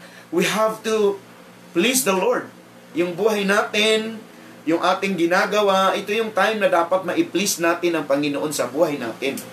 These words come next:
Alam nyo, nangyayari sa ngayon, mga kapatid, na-quarantine na nga't lahat-lahat, dami na nangyari, pero ano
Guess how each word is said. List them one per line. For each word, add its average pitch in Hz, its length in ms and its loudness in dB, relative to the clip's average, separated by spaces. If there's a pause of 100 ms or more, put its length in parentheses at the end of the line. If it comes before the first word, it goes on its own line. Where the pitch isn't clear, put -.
(440)
Alam 175 160 0
nyo, 190 160 2
nangyayari 165 480 2
sa 156 240 0
ngayon, 160 320 2
mga 143 240 0
kapatid, 139 400 -4 (1300)
na-quarantine 151 720 0
na 156 160 0
nga't 151 160 0
lahat-lahat, 139 720 2 (320)
dami 139 400 2
na 147 80 0
nangyari, 139 560 2
pero 139 640 2 (560)
ano 151 180 0